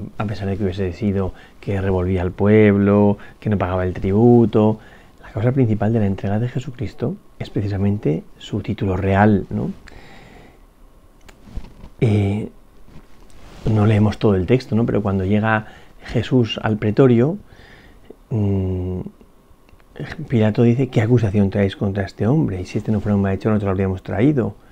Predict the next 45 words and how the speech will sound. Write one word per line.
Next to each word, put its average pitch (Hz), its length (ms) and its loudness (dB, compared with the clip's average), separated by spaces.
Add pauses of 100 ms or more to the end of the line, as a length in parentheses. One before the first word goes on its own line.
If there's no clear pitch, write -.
(160)
Pues 123 120 -10
juzgad 104 280 0
de 101 100 4
vosotros". 113 580 -2
Ya, 110 120 -2
pero 104 120 -4
es 101 60 -6
que 131 120 -4
se - 80 -10
hace 123 180 -6
igual 95 220 -4
al 87 120 -8
César, - 380 -10 (300)
¿no? 127 220 -6 (760)
Claro, 117 260 -10 (420)
es - 100 -16
que 104 120 -6
ya, 104 260 0 (280)
mm, - 320 -6
eso - 280 -8
es 113 60 -4
un 104 80 -4
poco 107 160 2
más 104 160 -2
fuerte, 104 360 -2
¿no? 110 80 0
Porque, 107 340 2 (380)
porque, 101 640 -2 (480)
eh, 117 180 -4
dicen, 107 420 -4
"No 110 240 0
tenemos 107 360 0
una 120 120 4
ley 135 280 6 (460)
y - 40 -20
no 113 100 -4
podemos 120 240 4
dar 117 120 4
muerte 123 320 4
a - 20 -4
nadie". 113 400 0 (420)
Pero 123 120 -6
dice, 107 260 -6
"¿Cómo 104 200 -4
que, 110 200 -4